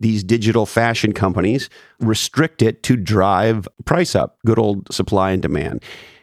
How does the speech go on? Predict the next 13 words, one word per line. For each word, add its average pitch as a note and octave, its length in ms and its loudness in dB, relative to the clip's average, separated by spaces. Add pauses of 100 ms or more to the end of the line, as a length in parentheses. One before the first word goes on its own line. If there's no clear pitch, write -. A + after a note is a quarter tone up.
(100)
And B2 160 2
so C#3+ 120 2
we C#3+ 140 2
see G3+ 300 2
this G3+ 160 2
happening A#2 600 2
in G#2 200 4
multiple G2+ 560 2
domains. D2+ 800 -2 (680)
And B2 160 4
it A#2 140 2
just C3 240 2
happened A2+ 500 2